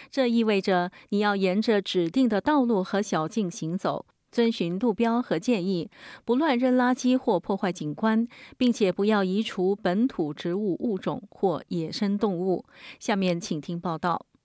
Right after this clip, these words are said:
在澳大利亚的国家公园和其他荒野地区游览时，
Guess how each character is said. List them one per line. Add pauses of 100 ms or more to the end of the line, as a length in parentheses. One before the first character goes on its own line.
在
澳
大
利
亚
的
国
家
公
园
和
其
他
荒
野
地
区
游
览
时，